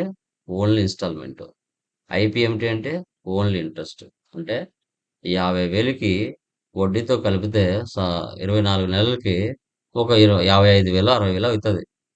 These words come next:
ఆ అరవై వేలు అమౌంట్ తీరాలంటే నెలకు ఎంత కట్టాలి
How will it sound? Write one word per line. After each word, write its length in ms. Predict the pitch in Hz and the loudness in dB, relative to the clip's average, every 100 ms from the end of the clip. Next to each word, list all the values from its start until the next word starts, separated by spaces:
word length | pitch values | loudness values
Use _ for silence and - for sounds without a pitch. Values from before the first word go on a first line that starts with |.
| _ _ _ _ _ _ _ - | _ _ _ _ _ _ _ -4
ఆ 100 | 95 | 0
అరవై 280 | 95 110 123 | 2 4 4
వేలు 220 | 131 135 | 4 2
అమౌంట్ 300 | 117 120 123 | 0 -2 -4
తీరాలంటే 580 | 110 113 113 110 90 98 139 - _ | -2 0 2 2 0 -2 -6 -8 _
నెలకు 360 | 101 107 143 156 | -2 0 2 0
ఎంత 140 | 117 107 | -2 -2
కట్టాలి 380 | 98 90 76 | -2 -4 -8